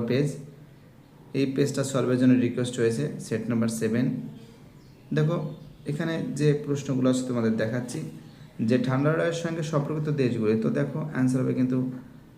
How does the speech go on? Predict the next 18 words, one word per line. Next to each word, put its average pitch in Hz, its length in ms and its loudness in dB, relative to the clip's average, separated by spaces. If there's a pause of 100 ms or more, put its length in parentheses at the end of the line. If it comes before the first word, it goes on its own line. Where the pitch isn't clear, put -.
মার্কিন 120 500 2
যুক্তরাষ্ট্র 151 580 0
হবে, 147 220 2
আর 131 180 0
কি 139 80 -2
হবে, 147 120 0
সোভিয়েত 110 440 0
ইউনিয়ন, 92 320 0 (540)
চীন 143 260 4
আর 139 120 2 (120)
ফ্রান্স 110 320 0
হবে 95 200 -2
না, 98 80 -2
অর্থাৎ - 340 -4
বি 110 220 0
এর 98 60 4
অ্যান্সার 92 300 0
হবে। 82 180 -6